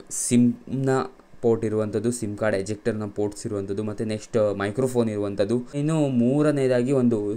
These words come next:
ಯು ಎಸ್ ಬಿ ಸಿ ಟೈಪ್, ಆ, ಪೋರ್ಟ್ ಇರುವಂಥದ್ದು, ಮತ್ತು ನೆಕ್ಸ್ಟ್ ಒಂದು ಸ್ಪೀಕರ್ ಇರುವಂಥದ್ದು. ಇನ್ನು ಲಾಸ್ಟಾಗಿ ಬಂದುಬಿಟ್ಟು ನಮಗೊಂದು,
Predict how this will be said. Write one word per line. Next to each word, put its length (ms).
ಯು 180
ಎಸ್ 160
ಬಿ 120
ಸಿ 240
ಟೈಪ್, 300
ಆ, 160
ಪೋರ್ಟ್ 320
ಇರುವಂಥದ್ದು, 420
ಮತ್ತು 400
ನೆಕ್ಸ್ಟ್ 320
ಒಂದು 380
ಸ್ಪೀಕರ್ 580
ಇರುವಂಥದ್ದು. 840
ಇನ್ನು 160
ಲಾಸ್ಟಾಗಿ 640
ಬಂದುಬಿಟ್ಟು 440
ನಮಗೊಂದು, 680